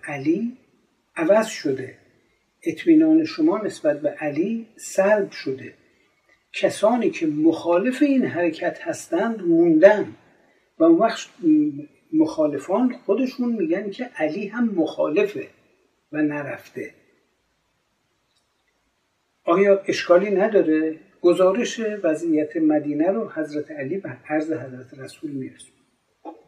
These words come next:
حضرت می‌فرمایند نه، شما بمونید در مدینه، اعتنایی هم به حرف منافقان و مخالفان نکنید.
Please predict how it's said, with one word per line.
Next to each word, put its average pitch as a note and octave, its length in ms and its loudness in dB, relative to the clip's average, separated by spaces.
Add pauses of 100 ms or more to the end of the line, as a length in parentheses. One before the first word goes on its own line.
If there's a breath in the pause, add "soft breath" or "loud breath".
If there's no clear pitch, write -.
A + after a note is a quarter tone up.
(140)
حضرت E3 380 0
می‌فرمایند F3+ 640 -4
نه، F#3+ 340 0 (460)
شما G3 460 -2
بمونید C3 540 0
در C3 180 -12
مدینه، A#2 560 -12 (500)
اعتنایی F#3+ 680 2
هم E3 160 4
به B2 80 -4
حرف D3+ 340 -4
منافقان D3 880 -2
و G3+ 200 0
مخالفان C#3 840 -6 (320)
نکنید. A#3+ 480 -6